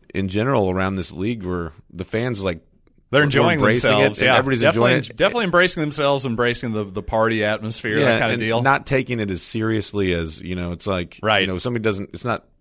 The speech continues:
Speaker 1: Pittsburgh,
Speaker 2: Life and death.
Speaker 1: Cleveland, where, you know,
Speaker 2: Right.
Speaker 1: brothers
Speaker 2: Yeah.
Speaker 1: are fighting each other.
Speaker 2: You're right. There is kind of a different, uh,
Speaker 1: Yeah, and it's
Speaker 2: vibe
Speaker 1: just,
Speaker 2: to it,
Speaker 1: yeah,
Speaker 2: for
Speaker 1: it's just
Speaker 2: sure.
Speaker 1: more,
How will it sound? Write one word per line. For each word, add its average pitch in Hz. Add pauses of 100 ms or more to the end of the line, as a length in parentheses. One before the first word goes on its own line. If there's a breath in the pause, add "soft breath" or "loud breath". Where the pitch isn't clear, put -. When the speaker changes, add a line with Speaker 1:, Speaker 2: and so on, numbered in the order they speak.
(280)
Speaker 1:
Pittsburgh, 117
Speaker 2:
Life 110
and 104
death. 104
Speaker 1:
Cleveland, 101
where, 92
you 92
know, 92
Speaker 2:
Right. 95 (300)
Speaker 1:
brothers 104
Speaker 2:
Yeah. 98
Speaker 1:
are 92
fighting 101
each 95
other. 98
Speaker 2:
You're 156
right. 160
There 143
is 143
kind 139
of 120
a 117
different, 120
uh, 113
Speaker 1:
Yeah, -
and 117
it's 110
Speaker 2:
vibe 117
Speaker 1:
just, 107
Speaker 2:
to 147
it, 175
Speaker 1:
yeah, 170
Speaker 2:
for 131
Speaker 1:
it's 110
just 123
Speaker 2:
sure. 107
Speaker 1:
more, 120